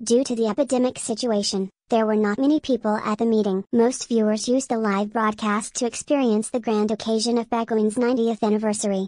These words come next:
And the enthusiasm of netizens will not only ignite the atmosphere of the scene, it can also cause network congestion.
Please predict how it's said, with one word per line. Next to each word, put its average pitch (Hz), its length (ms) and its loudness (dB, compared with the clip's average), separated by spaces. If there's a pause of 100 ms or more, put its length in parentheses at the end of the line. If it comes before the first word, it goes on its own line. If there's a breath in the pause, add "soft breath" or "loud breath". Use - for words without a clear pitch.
And 233 220 4
the 220 120 0
enthusiasm 262 760 2
of 254 160 -2
netizens 226 500 0
will 247 100 -2
not 226 280 0
only 226 260 2
ignite 220 360 0
the 247 140 -2
atmosphere 226 760 -2
of 233 140 -4
the 233 60 -8
scene, 202 380 0 (240)
it 240 160 2
can 220 220 0
also 233 340 -2
cause 233 320 -4
network 214 580 -2
congestion. 220 600 0